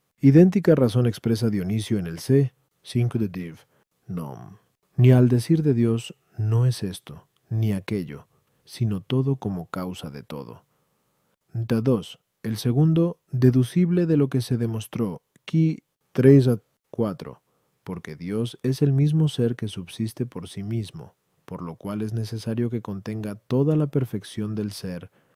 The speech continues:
pues resulta evidente que, si algo caliente no tiene toda la perfección del calor, esto es así porque no participa del calor perfectamente.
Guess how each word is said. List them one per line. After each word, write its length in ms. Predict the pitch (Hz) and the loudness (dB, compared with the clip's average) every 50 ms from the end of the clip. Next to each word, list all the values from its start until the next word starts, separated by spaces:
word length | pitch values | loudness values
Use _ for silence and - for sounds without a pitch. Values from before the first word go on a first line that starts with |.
| _ _ _ | _ _ _
pues 280 | - 135 135 123 123 127 | 2 2 2 4 0 -4
resulta 460 | 127 127 131 123 - 170 185 175 190 | -2 -2 -2 0 0 -2 0 0 0
evidente 560 | 185 170 147 131 117 117 120 123 120 - 117 | 2 4 4 4 2 2 0 0 -2 -2 -4
que, 300 | 107 - 92 80 65 - - _ _ | -4 -6 -10 -12 -12 -14 -18 _ _
si 260 | - - - - 90 | -20 -20 -14 -12 -10
algo 280 | 78 82 90 95 120 123 | -10 -8 -6 -6 -6 -2
caliente 520 | - 131 127 123 131 131 120 104 - 85 | 0 0 2 4 4 2 2 0 -4 -8
no 240 | 80 82 92 110 123 | -10 -8 -6 -6 -4
tiene 300 | 127 - 139 139 139 135 | -2 0 2 2 2 0
toda 340 | 127 - - 143 151 165 160 | 0 2 2 2 2 2 2
la 120 | 156 147 | 0 0
perfección 580 | 135 135 123 117 - 110 101 - - 131 127 127 | 0 -2 -2 -2 -4 -6 -6 -2 -2 0 2 2
del 160 | 127 123 120 | 2 0 0
calor, 480 | - 120 113 113 101 80 73 - - - _ _ _ _ _ _ _ _ _ _ _ _ _ _ | 0 -2 -2 -2 -2 -4 -8 -12 -16 -20 _ _ _ _ _ _ _ _ _ _ _ _ _ _
esto 320 | - 110 123 123 - - | -6 -6 -6 -2 -2 -2
es 140 | 131 117 - | -2 0 0
así 320 | 127 117 - - 127 131 | -2 -4 0 0 0 0
porque 380 | 131 - 120 110 98 - - 85 | 0 -2 -4 -4 -4 -6 -10 -10
no 240 | 85 90 113 131 135 | -8 -6 -4 -4 -2
participa 640 | - 143 139 131 131 123 - - 139 131 - 131 127 | 0 -2 0 0 -4 -4 -2 0 0 0 2 0 2
del 180 | 127 123 117 | 2 0 -2
calor 360 | - - 101 101 107 117 131 | -4 -4 -4 -2 -2 -2 -4
perfectamente. 1000 | - - 127 117 - - 127 123 - - 120 120 127 127 117 101 - 73 64 - | -2 -2 -2 -2 -2 -2 -4 -4 -4 -4 -4 -2 -2 -2 -2 -4 -8 -12 -16 -16